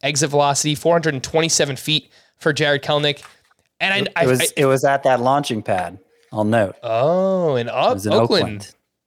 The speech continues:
Speaker 1: All
Speaker 2: Yeah.
Speaker 1: right, fair enough. Uh, I feel like we've said this before, Scott. We need to see it happen in the majors,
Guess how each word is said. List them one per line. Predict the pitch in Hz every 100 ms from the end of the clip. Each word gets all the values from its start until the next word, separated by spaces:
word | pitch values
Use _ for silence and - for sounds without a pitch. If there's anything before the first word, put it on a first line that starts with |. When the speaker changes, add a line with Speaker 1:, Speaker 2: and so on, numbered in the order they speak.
| _ _
Speaker 1:
All | 127
Speaker 2:
Yeah. | 165
Speaker 1:
right, | 170 214 -
fair | - 175
enough. | 180 214 - - - - - -
Uh, | 143 143
I | 160
feel | 220
like | 269 208
we've | 202
said | 180 170
this | -
before, | 143 151 156
Scott. | 151 147 147 143 _ _ _ -
We | 165
need | 185 175
to | -
see | -
it | 151
happen | 131 127 139
in | 127
the |
majors, | 117 120 127 151 160 -